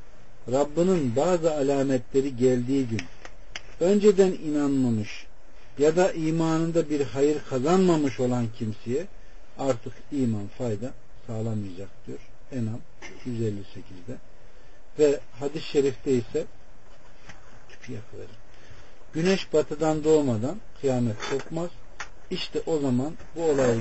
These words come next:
gören insanların imanı ne yapmaz? Fayda vermez," diyor. Şimdi Allah Resulü Aleyhisselatü Vesselam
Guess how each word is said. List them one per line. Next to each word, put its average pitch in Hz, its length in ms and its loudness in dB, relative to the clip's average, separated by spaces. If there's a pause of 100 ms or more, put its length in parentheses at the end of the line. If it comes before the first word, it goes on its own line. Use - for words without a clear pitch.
gören 131 280 4 (120)
insanların 110 800 -6
imanı 117 560 0
ne 147 60 2
yapmaz? 143 400 -2 (560)
Fayda 127 380 -2 (420)
vermez," 107 380 2 (180)
diyor. 90 120 -8 (920)
Şimdi 190 460 4 (2000)
Allah 180 280 6
Resulü 151 280 0
Aleyhisselatü 151 640 2
Vesselam 120 440 -2